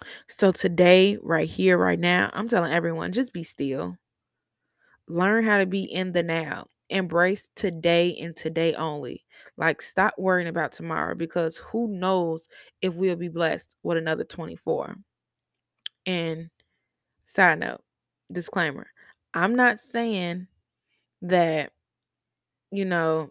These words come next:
just go with the flow and just say, "Fuck everything," and you just be gone with the wind and you have no job, no car, you're home, damn near homeless, you don't know where your next meal coming from. Like, no.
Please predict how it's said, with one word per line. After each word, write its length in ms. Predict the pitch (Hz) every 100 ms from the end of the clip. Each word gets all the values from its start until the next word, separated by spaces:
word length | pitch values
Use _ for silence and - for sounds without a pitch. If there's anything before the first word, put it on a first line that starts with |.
| -
just 300 | - 175 165
go 160 | 180 180
with 220 | 175 -
the 80 | 165
flow 520 | - 170 127 117 170 _ _ -
and 140 | 185
just 180 | 170 165
say, 140 | 170 165
"Fuck 280 | - 170
everything," 580 | 170 165 180 170 170 -
and 180 | - 165
you 100 | 180
just 200 | 165 156
be 80 | 160
gone 320 | 170 165 165
with 160 | 165 165
the 60 |
wind 360 | 165 165 165 165
and 80 | 160
you 80 | 170
have 160 | 165
no 180 | 165 170
job, 320 | 165 170 165
no 140 | 165 156
car, 440 | 175 170 170 165 - - -
you're 120 | 165
home, 260 | 185 -
damn 220 | 175 180 180
near 120 | 170
homeless, 580 | 175 175 175 170 170 - - _
you 80 | 165
don't 220 | 175 185
know 100 | 190
where 80 | 175
your 100 | 175
next 240 | 170 170 185
meal 220 | 180 165
coming 280 | 175 165 165
from. 320 | - 175 170 _ - _ -
Like, 240 | 165 156
no. 340 | 170 67 50